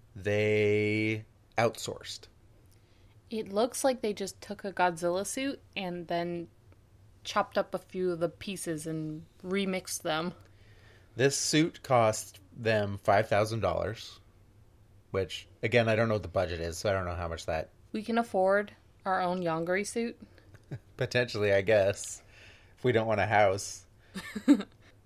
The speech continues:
Speaker 1: The suit cost them five thousand dollars. It was constructed by X Productions co-founder Masao Yagi.
Speaker 2: Which
Speaker 1: Mm.
Speaker 2: sounds Japanese to me.
Speaker 1: Japanese person who was heavily involved in the Showa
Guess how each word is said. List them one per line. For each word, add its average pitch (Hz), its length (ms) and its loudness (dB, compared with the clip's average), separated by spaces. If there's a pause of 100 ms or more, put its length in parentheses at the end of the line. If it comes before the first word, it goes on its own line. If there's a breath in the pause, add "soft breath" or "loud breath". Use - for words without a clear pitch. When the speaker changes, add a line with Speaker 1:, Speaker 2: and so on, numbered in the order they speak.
Speaker 1:
The 139 60 -2
suit 147 220 0
cost 143 300 10
them 123 180 6
five 135 320 10
thousand 135 320 8
dollars. 101 500 6 (100)
It - 40 -14
was 113 100 -4
constructed 139 380 2
by 135 140 10 (100)
X 175 180 8
Productions 123 540 2
co-founder 104 680 2 (380 soft breath)
Masao 110 580 4
Yagi. 95 500 0 (520)
Speaker 2:
Which 202 140 -10
Speaker 1:
Mm. 202 100 -4
Speaker 2:
sounds 196 480 -2
Japanese 165 520 -6
to - 100 -14
me. - 240 -12 (100)
Speaker 1:
Japanese 107 560 -2
person 101 560 -6 (480 soft breath)
who 120 120 -2
was 107 200 2
heavily 127 540 4
involved 113 640 6 (120)
in 95 160 -8
the 85 160 -8
Showa 110 720 0